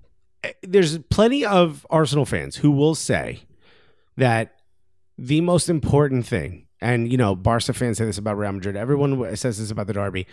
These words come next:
"We don't care what happens as long as we beat the rivals, as long as we win the Derby."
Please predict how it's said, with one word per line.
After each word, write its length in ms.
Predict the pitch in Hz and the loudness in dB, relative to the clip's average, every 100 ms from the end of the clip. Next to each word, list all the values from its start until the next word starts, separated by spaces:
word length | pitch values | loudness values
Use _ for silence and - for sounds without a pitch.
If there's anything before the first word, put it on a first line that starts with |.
| - - | -20 -6
"We 160 | 110 120 | 0 2
don't 220 | 151 - | 0 -2
care 280 | - 123 117 | -2 0 0
what 140 | 113 | -2
happens 600 | 98 101 - 95 90 - _ _ _ _ _ | -4 -6 -4 -6 -6 -12 _ _ _ _ _
as 160 | - 104 | -8 -4
long 220 | 113 120 | -2 0
as 140 | 123 113 | 0 0
we 100 | 104 | -2
beat 440 | 92 92 - _ | -2 -4 -6 _
the 100 | 92 | -4
rivals, 440 | 85 76 71 73 | -4 -6 -6 -8
as 140 | 95 87 | -6 -6
long 160 | 107 | -4
as 100 | 110 | -2
we 100 | 104 | -2
win 200 | 98 95 | -2 -4
the 60 | 92 | -4
Derby." 540 | 82 78 67 64 - | -4 -4 -6 -10 -12